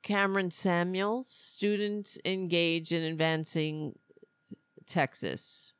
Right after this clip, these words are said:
is the organization. So, uh, this is what really pissed me off. And I didn't see anyone else discussing it. So here we go. Here's the fucking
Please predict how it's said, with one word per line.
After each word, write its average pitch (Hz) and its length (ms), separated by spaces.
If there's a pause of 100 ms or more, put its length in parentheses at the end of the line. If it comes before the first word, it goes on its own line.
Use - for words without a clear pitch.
(460)
is 127 280
the 120 200
organization. 127 840
So, 170 420
uh, 147 220
this 214 240
is - 80
what 190 180
really 101 280
pissed - 280
me 107 80
off. 110 160
And 175 260
I 233 180
didn't 320 200
see 190 400 (380)
anyone 180 340
else 160 220
discussing 135 580
it. 104 240
So 131 300
here 180 260
we 147 140
go. 113 260 (220)
Here's 190 540 (1160)
the 180 120
fucking 180 600